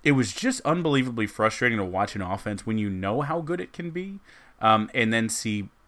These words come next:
what that was. You know, it, I get it. You have Colin Johnson out, and, and that hurts. But if you are this point in Tom Herman's tenure and that you're that reliant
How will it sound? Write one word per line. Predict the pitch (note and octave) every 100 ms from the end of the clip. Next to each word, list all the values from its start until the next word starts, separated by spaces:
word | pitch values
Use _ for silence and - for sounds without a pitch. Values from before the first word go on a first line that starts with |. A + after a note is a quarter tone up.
| _
what | A2 G2+
that | G#2+ G2 -
was. | C#2+ - - -
You | A#2+
know, | G#2+ G#2
it, | A2 G#2+ C#2+ - - - - - - - - - - -
I | A2
get | G#2 F2+
it. | -
You | A2+
have | A2+
Colin | - A2+ A#2 G#2
Johnson | G#2 G2 - F#2+
out, | F2+ F2+ - -
and, | G#2 F#2+
and | G#2 G2+
that | F#2
hurts. | - F#2+ -
But | - G2+ - - - - -
if | B2+
you | C3+ F3+ D4+ C4 - _ _ _ _ - -
are | C3
this | G#2 G2 C3 -
point | - A2+ A#2 C#3+ -
in | A2
Tom | G#2 G#2+ A2
Herman's | G#2 A2+ G#2+ F2
tenure | - G#2+ G#2+ A2
and | G2 F#2
that | G2 -
you're | G#2 F#2
that | F#2 G2 -
reliant | G#2 F2+ F#2 G2+ G#2+